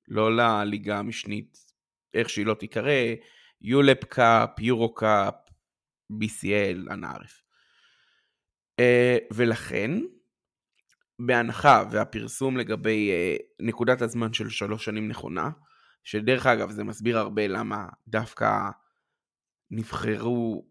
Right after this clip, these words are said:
אה, נבחר הנקודת זמן הזו של שלוש שנים, הפועל עשו החלטה נכונה,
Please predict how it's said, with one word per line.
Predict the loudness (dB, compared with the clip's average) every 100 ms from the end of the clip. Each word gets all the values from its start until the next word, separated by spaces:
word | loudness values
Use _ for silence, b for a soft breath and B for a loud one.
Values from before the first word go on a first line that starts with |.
| -2
אה, | 2 2 2
נבחר | -2 -4 2 4
הנקודת | 4 2 0 -6 -12 -10 -4 0 0 2
זמן | -2 -2
הזו | -4
של | -10 -10
שלוש | -6 -4 -4
שנים, | -2 0 -2 -4 _ _ _ _ _ _ _ _ _ _ _ _ _ _ _ _ _ _ _ _ -8
הפועל | 0 4 4
עשו | 4 0 -2 -2
החלטה | -4 -10 -6 -4 -4 -8 -16 _ _ _ _ _ -10
נכונה, | -8 -6 -8